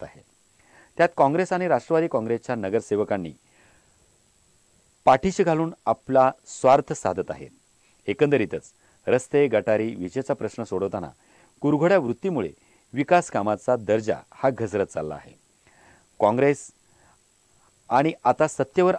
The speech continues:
आलेल्या भाजपामध्ये फारसा फरकच जाणवत नसल्याचं दिसत आहे.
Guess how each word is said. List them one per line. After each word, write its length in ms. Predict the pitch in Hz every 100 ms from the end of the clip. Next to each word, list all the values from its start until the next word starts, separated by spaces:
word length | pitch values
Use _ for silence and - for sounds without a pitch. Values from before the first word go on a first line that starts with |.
| 110
आलेल्या 280 | 113 127
भाजपामध्ये 600 | 110 90 160 165 120 85 - _ -
फारसा 340 | 123 135 175 -
फरकच 380 | 120 151 180 175 110
जाणवत 320 | 101 107 147 -
नसल्याचं 640 | 101 110 - 165 147 165 170 123
दिसत 420 | 98 101 - 92
आहे. 160 | 80